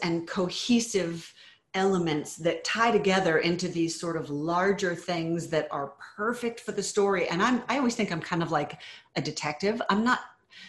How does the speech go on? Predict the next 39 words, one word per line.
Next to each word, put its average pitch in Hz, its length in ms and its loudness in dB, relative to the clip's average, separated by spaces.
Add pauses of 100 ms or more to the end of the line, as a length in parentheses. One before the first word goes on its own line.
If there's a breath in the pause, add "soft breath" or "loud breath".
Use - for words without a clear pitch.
(200 loud breath)
um, 156 520 0
telling 160 320 -2
an 196 80 4
author 202 300 4
what 190 140 4
to 196 60 -4
put 202 160 4
in 185 120 8
their 170 120 4
story. 190 540 8
I'm, 196 340 6
I'm 190 140 6
digging 208 320 12
out - 260 6
what's 160 200 4
already 180 420 6
in 240 160 8
there. 151 340 4
And 170 220 2 (220)
I 214 400 8
and 208 200 8
the 220 140 10
authors 175 440 10
that - 340 4 (120)
I 151 100 4
tell, 160 400 2
you 160 80 2
know, 139 120 2
that 139 120 -2
I 143 40 0
work 165 240 2
with 143 180 0 (380 loud breath)
are 185 260 6
equally 277 460 8
astonished 240 720 6 (180)
at 180 100 2
how 185 280 4
often 202 440 6 (560 loud breath)
authors 226 540 4